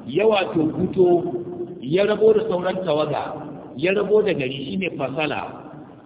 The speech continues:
bil junudihi, da shi da wannan rundunoni nashi, ya bar gari yanzu ya fito za a tafi a gwamna. Ƙala sai ya juyo ya kalli wannan mutanen nashi.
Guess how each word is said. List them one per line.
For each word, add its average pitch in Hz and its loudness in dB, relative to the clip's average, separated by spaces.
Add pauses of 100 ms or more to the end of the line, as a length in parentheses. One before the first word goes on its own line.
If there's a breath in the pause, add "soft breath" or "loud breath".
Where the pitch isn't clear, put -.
(140)
bil 208 0
junudihi, 185 -2
da 170 -2
shi 190 -8
da 175 0
wannan 156 2
rundunoni 165 0
nashi, 165 -2 (480)
ya 175 2
bar 202 2
gari 175 0
yanzu 151 -2
ya 151 2
fito 156 -2
za 175 2
a 156 -2
tafi 151 -6
a 127 -6
gwamna. 123 -4 (1160)
Ƙala 180 0
sai 165 0
ya 165 2
juyo 165 0
ya 170 4
kalli 151 -2
wannan 135 -2
mutanen 120 -2
nashi. 101 -6